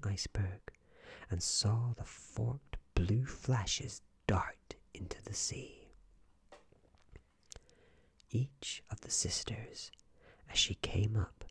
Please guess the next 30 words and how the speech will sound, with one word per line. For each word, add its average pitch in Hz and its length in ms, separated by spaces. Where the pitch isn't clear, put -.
for - 160
the 85 60
first - 460
time 107 400
to - 120
the - 80
surface - 480
of - 120
the - 80
water, 101 400
was 98 120
delighted 101 800
with - 140
the 104 100
new 110 520
and - 120
beautiful - 760
sights - 680
she - 200
saw. - 340
But - 460
as 180 160
they - 140
now 78 320
had - 180
permission, - 480
as 92 140
grown-up 98 640
girls, 117 640
to - 100